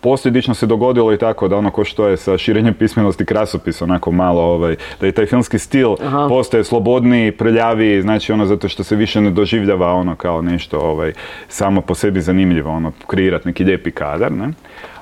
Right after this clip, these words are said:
Speaker 1: Ovaj, ali s druge strane, ono što je velika stvar kod toga, da, da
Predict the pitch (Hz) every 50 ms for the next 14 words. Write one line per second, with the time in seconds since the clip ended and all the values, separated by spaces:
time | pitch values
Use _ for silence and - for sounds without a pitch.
0 | - - - 95 98 101 95 95 98 98 71 98 104 104 104 92 110 139 147 156
1 | 147 - 156 147 147 143 143 131 - 143 123 147 147 143 - - - 117 101 95
2 | - - - 98 117 139 - 156 139 143 139 139 135 - 127 131 131 127 127 120
3 | 113